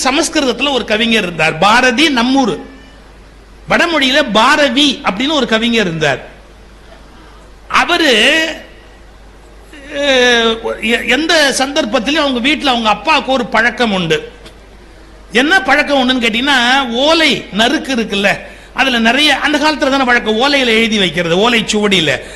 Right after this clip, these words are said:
அதுல நிறைய விஷயங்களை எழுதி எழுதி எழுதி வீட்டுல செருகி வைப்பார், இடமானத்துல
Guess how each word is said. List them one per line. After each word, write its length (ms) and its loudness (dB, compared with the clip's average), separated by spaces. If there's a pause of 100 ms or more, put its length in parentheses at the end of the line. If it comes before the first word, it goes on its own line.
(140)
அதுல 260 0
நிறைய 400 2
விஷயங்களை 440 0
எழுதி 220 0
எழுதி 300 0
எழுதி 360 2
வீட்டுல 680 0
செருகி 360 2
வைப்பார், 300 -2
இடமானத்துல 720 0